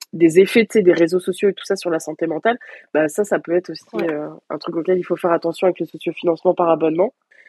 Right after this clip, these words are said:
Speaker 1: Mais je pense définitivement qu'il y a, il y a du potentiel, surtout si ça devient quelque chose qui se normalise, ça va obliger les autres modèles d'affaires à revoir leur, euh, leur, euh, leur fiche, quoi, et à se dire, « OK, mais, euh, si on est en train de perdre du terrain,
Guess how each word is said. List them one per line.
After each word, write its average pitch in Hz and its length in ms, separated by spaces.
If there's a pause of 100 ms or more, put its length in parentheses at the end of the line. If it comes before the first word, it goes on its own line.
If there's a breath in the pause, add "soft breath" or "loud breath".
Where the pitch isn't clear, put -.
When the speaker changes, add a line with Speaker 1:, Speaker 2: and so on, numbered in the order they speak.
(120)
Speaker 1:
Mais 214 400
je - 120
pense 214 260
définitivement 180 720
qu'il 202 180
y 165 40
a, 156 180 (680)
il 180 80
y 175 60
a 165 60
du 160 440
potentiel, 202 600
surtout - 460
si 214 460 (380 loud breath)
ça 185 220
devient 208 440
quelque 196 160
chose 233 220
qui 202 120
se - 120
normalise, 180 640
ça 180 200
va 180 160
obliger 214 440
les 190 180
autres 185 180
modèles 185 360
d'affaires 208 460
à 170 180
revoir 170 640
leur, 160 260
euh, 156 160 (460 loud breath)
leur, 156 280
euh, 151 220
leur 160 180
fiche, - 280
quoi, 160 200
et 160 100
à 160 60
se 156 60
dire, « 185 160
OK, 165 160
mais, 185 360
euh, 147 240
si - 240
on 190 120
est 180 40
en 170 100
train 170 160
de 175 60
perdre 196 280
du 160 160
terrain, 190 420